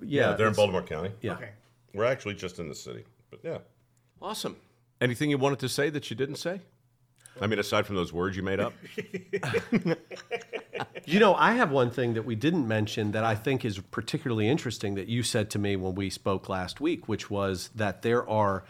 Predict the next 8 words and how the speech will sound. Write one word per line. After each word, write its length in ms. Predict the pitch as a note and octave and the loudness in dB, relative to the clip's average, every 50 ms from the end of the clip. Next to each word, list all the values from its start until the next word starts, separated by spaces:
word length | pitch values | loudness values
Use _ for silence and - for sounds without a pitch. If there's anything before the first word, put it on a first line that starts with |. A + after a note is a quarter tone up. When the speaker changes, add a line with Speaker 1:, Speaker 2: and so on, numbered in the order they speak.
| - - - - - - - - | -20 -20 -20 -20 -20 -12 -2 2
Speaker 2:
members 420 | A2+ C3 D#3 F#3 E3 D3+ A#2+ A2+ | 4 6 6 6 6 4 4 4
of 100 | A#2+ G#2+ | 2 2
this 180 | A#2 A2 - C3+ | 2 0 2 4
organization 760 | B2+ A#2+ A2 A2+ G#2+ G#2 G2 A#2+ C3+ D#3 D3 - - A2 G2+ | 4 4 4 4 2 2 2 2 2 2 2 0 -2 -2 -2
in 180 | F#2+ F#2 G#2 | -2 -2 -2
other 280 | A2 G#2+ G#2 G#2 G#2 F#2 | -2 -2 -2 -2 -2 -4
countries. 640 | - - F3 G#3 F3+ - - C2 - - - - - - - _ _ _ - - - | -2 -4 -4 -4 -4 -6 -8 -12 -12 -12 -16 -18 -18 -18 -20 _ _ _ -20 -16 -8
Speaker 3:
Right. 240 | D3 D#3 D3 A#2+ | -6 -4 -4 -6